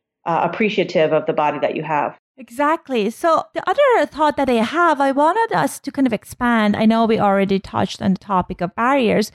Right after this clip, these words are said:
Speaker 2: but what are some of the other barriers that you see around sexuality and intimacy in an aging population?
Speaker 1: Well, I mean, I think the, the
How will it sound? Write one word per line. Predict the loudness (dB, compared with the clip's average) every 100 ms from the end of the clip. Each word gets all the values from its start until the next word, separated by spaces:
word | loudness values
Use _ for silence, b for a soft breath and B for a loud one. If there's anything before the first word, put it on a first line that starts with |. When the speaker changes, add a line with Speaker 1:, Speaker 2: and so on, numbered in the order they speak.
| B B B
Speaker 2:
but | 0
what | 4
are | 4
some | 2 2 0
of | 0
the | 0
other | 0 2 0
barriers | 2 2 2 2 0
that | -4
you | -2
see | -2 -2 0 0 0 2
around | 2 4
sexuality | 2 -2 -2 0 2 2 2
and | 0 0
intimacy | 2 2 4 2 2 -4
in | -2 2 2
an | 2
aging | 0 0 2 2
population? | 2 -2 -2 -2 -2 -4 -8 _ _ -2
Speaker 1:
Well, | 2 2
I | 2
mean, | 0 -2
I | -4
think | -6 -8 -12 _
the, | -10 -10 -6
the | 0 2 2 0